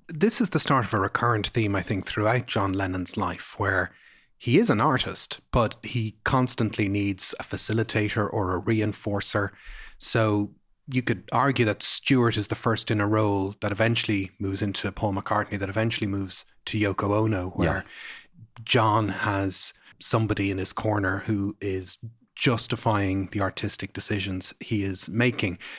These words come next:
Speaker 1: Um, you know, because there's always this kind of take in, in John's mind where, you know, this kind of, oh, you know, this kind of, what starts as anti-avant-garde, and, you know, he, he's really always trying to fight the pretense of being an artist in some ways.
Speaker 2: I think that's very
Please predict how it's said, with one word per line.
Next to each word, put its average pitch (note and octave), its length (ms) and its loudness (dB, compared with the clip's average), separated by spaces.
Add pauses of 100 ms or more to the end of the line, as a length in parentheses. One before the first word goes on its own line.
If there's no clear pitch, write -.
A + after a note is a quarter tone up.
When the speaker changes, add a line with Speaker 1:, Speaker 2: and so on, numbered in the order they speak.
(180)
Speaker 1:
Um, G#2 440 0 (120)
you B2+ 140 2
know, A2+ 80 2
because A2+ 240 0
there's A#2 160 2
always B2 240 4
this - 160 -2
kind G#2 220 0
of G2+ 120 -8 (280)
take G#2+ 360 -2
in, G2 240 -2
in G#2 180 -2
John's G2+ 400 0
mind G2 340 -2
where, G2 320 0 (480)
you - 80 -4
know, F#2 120 -2
this - 180 -4
kind F#2 140 -4
of, F#2 100 -8
oh, F#2 240 -6
you G#2+ 80 -4
know, F#2 140 -4
this - 200 -8
kind F2+ 180 -8
of, - 140 -18 (220)
what - 140 -6
starts G#2+ 280 0
as G#2 100 -2
anti-avant-garde, G2+ 1080 0
and, G2 200 -6
you A2 80 0
know, G2 160 -2
he, G2+ 160 -4
he's A2 280 -2
really A#2+ 220 4
always G#2 200 0
trying G#2 240 -2
to - 100 -10
fight - 340 -4
the A#2+ 80 -2
pretense A2+ 580 0
of A2 140 0
being G2+ 180 0
an G2 60 -2
artist F#2+ 400 -6
in - 80 -10
some - 160 -8
ways. - 240 -16 (340)
Speaker 2:
I G2 60 2
think F2+ 240 0
that's - 360 2 (320)
very F2 220 4